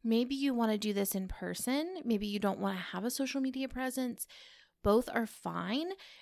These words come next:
If you wanna do it in person, connect with the local organization, a yoga studio, a, you know, a community center, someone who has a space, connect with them so that you're promoting it together.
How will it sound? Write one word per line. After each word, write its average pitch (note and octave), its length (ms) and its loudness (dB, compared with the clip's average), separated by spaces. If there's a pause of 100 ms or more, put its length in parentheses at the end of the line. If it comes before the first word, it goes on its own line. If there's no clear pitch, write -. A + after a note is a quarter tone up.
If A#3 160 0
you A#3+ 140 -2
wanna B3 200 4
do B3 160 0
it A#3+ 100 2
in A3+ 160 0
person, D#4+ 640 -4
connect A3 500 0
with C4 120 -6
the A#3 80 0
local G#3 300 2
organization, F#3+ 760 0
a F#3 100 -4
yoga B3+ 400 2
studio, A3+ 1000 2 (120)
a, F#3 460 -2 (460)
you A3 80 -2
know, G3 100 4
a F#3 60 2
community B3+ 640 2
center, G#3+ 880 2 (280)
someone C4 340 4
who A#3+ 120 4
has G3 300 -2
a - 60 -10
space, D4 580 0
connect B3+ 440 -4
with A#3 220 -6
them G3+ 400 0 (1000)
so - 140 -2
that A#3+ 160 2
you're A#3 260 2
promoting A#3+ 640 6
it A3+ 220 -2
together. G3 800 -2